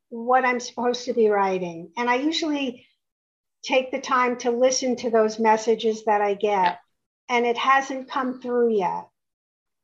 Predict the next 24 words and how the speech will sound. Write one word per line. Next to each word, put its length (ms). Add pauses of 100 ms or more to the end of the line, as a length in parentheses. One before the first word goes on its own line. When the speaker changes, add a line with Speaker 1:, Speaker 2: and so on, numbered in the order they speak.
(160)
Speaker 2:
Okay. 400 (600)
Speaker 1:
Yeah. 260
Speaker 2:
So 560 (240)
training 480
wise, 680 (140)
uh, 280
because 540
you 460
have, 520 (180)
um, 600
you 100
have 140
done 280
a 60
lot 220
of 100
trainings, 500
you 60
have 220
done 220
a 60
lot 260
of 220
certifications, 1300